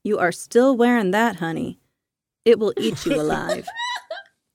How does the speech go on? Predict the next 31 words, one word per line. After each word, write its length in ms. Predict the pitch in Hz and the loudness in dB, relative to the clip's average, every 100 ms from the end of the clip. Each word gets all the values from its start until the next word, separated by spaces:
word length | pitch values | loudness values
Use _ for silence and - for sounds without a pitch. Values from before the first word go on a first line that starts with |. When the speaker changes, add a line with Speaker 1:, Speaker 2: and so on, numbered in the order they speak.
| _ _ - - _ _ _ - | _ _ -20 -20 _ _ _ -4
Speaker 1:
And 160 | 247 269 | 2 2
it 100 | 370 | 4
doesn't 320 | 320 349 294 | 0 0 0
matter 360 | 233 262 220 185 | 4 4 4 2
to 200 | 185 208 | -2 -4
Jólaköttin 920 | 190 185 196 190 185 190 185 208 254 269 | -4 -2 0 0 0 -2 -2 -2 -2 -2
if 180 | 196 | -4
you've 160 | 214 196 | -6 -4
been 240 | 214 208 | -2 0
naughty 340 | 208 247 226 208 | 2 2 2 0
or 120 | 214 | 0
nice. 500 | 226 254 - - - _ _ _ _ _ _ | 2 2 0 -8 -14 _ _ _ _ _ _
You 160 | 226 | -2
better 320 | 214 180 269 240 | 4 8 8 8
not 220 | 208 185 | 4 2
be 120 | 196 | 0
wearing 280 | 190 185 180 | 0 0 0
last 300 | 190 190 - | -2 -4 -2
year's 180 | 185 175 | 0 2
long, 240 | 196 202 - | 0 0 0
long 320 | 202 214 196 | 2 2 2
johns. 420 | 147 87 - - _ _ _ _ _ _ | -4 -8 -12 -16 _ _ _ _ _ _
Speaker 2:
Better 220 | 220 202 202 | -6 -4 -2
not 160 | 190 | -4
be 80 | 196 | -4
wearing 260 | 185 196 190 | -2 -2 -2
those 220 | 180 175 | -4 -6
blown-out 500 | 180 190 190 170 - | -6 -4 -2 -4 -6
slippers, 500 | - 202 202 185 165 | -6 -6 -4 -8 -6
little 220 | 160 156 | -8 -6
ones. 560 | 160 160 170 - - | -6 -4 -4 -6 -10